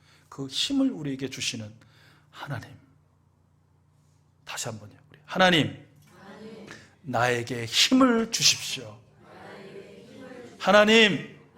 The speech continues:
Speaker 1: 나에게 힘을 주십시오. 하나님, 나에게 힘을 주십시오.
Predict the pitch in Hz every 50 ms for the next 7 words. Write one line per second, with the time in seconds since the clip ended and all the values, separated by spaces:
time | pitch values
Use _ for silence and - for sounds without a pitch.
0 | - - - - - - - - - - - - - 151 156 165 175 180 175 175
1 | 180 175 175 - - - 311 339 339 330 302 302 294 269 269 - - 220 - 196
2 | - - - - 160 170 170 151 117 - - - - - - - - - - -
3 | - - - - - - - - - - - - - - - - - - - -
4 | - 180 185 185 190 190 196 208 220 208 190 147 131 147 - - - _ _ _
5 | - - - - - - - - - - - - - - - - 123 123 131 127
6 | 127 123 117 117 127 120 120 127 127 - - - - 247 214 214 208 208 214 220
7 | 214 214 - 147 - - 117 - - - 120 117 117 117 117 120 110 113 -